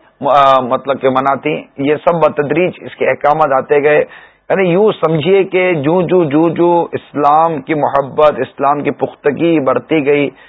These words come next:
ایمان مزید پختہ سے پختہ ہوتا چلا گیا، یوں ہی م-،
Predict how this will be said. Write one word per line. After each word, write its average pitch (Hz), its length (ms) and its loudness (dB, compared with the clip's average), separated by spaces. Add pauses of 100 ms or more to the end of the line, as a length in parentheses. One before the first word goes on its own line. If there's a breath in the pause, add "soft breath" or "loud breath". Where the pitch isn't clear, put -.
(300 soft breath)
ایمان 143 460 2 (120)
مزید 143 360 -2
پختہ - 280 -2
سے 127 280 0
پختہ 139 200 -4
ہوتا 139 320 2
چلا 143 300 0
گیا، 139 280 2 (160)
یوں 143 240 0
ہی 165 160 0
م-، 131 160 -2